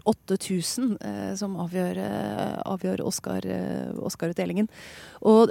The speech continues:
Golden Globes har vært kjent for å være den litt sånn, eh, lettlivede, eh, lett brisende lillesøsteren til Oscar-utdelingen. Hele stemningen er mer, eh, uformell.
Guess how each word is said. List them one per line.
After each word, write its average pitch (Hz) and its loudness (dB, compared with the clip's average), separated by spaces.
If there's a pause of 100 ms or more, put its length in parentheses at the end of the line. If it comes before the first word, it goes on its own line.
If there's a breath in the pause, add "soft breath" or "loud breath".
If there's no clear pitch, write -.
(140)
Golden 208 6
Globes 214 6
har 196 6
vært 220 4
kjent 156 2
for 185 2
å - -
være 185 2
den 185 2
litt 180 2
sånn, 175 2
eh, 165 4
lettlivede, 175 4 (340 loud breath)
eh, 180 6
lett 180 0
brisende 175 6
lillesøsteren 180 2
til 180 2
Oscar-utdelingen. 165 2
Hele 185 4
stemningen 185 -2
er 180 0
mer, 175 2
eh, 175 2
uformell. 175 4